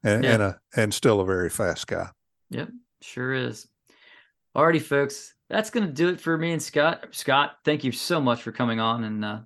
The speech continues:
Speaker 2: chatting with me about this and giving a little insight into what happened down there in Daytona. Really appreciate that.
Speaker 1: Yeah, pleasure's all mine, Jim.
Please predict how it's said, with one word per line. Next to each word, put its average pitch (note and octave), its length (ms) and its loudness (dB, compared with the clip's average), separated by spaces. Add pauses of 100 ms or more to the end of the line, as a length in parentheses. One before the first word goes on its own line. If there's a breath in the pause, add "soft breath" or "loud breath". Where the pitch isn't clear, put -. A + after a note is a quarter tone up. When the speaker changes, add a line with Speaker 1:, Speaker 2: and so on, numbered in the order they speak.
Speaker 2:
chatting A#2 340 0
with A#2 160 -4
me A#2 140 0
about A2 300 -4
this A2+ 260 -2
and G#2 220 -6 (340 loud breath)
giving B2 200 0
a A#2 40 2
little A#2 240 4
insight B2 400 0
into A2 460 -6 (120)
what A#2 160 -2
happened A2+ 380 -2
down A#2 180 0
there A2+ 140 0
in A2 80 -4
Daytona. A2 560 -4
Really A#2 180 0
appreciate A2+ 540 -6
that. C3+ 320 -6 (540)
Speaker 1:
Yeah, F3 180 6
pleasure's A#2+ 400 2
all B2+ 200 6
mine, C3 180 2
Jim. G#2+ 220 -2